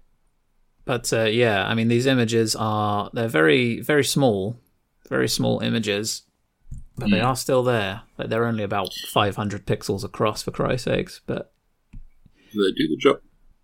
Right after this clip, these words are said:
Speaker 2: Um, so my, uh, my question for you, or my questions for you, sort of actually center around, um,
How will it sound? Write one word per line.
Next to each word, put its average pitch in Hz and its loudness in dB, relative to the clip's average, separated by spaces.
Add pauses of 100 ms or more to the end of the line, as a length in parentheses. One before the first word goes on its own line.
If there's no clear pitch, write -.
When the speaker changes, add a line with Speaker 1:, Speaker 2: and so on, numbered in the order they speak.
(280)
Speaker 2:
Um, 185 4 (1200)
so 113 10
my, 117 10
uh, 98 2
my 104 4
question 98 2
for 90 -2
you, 87 2 (460)
or 92 6
my 85 6
questions 90 4
for - 2
you, 85 4
sort 87 4
of 85 8
actually 85 2
center 87 6
around, 87 4
um, 82 -2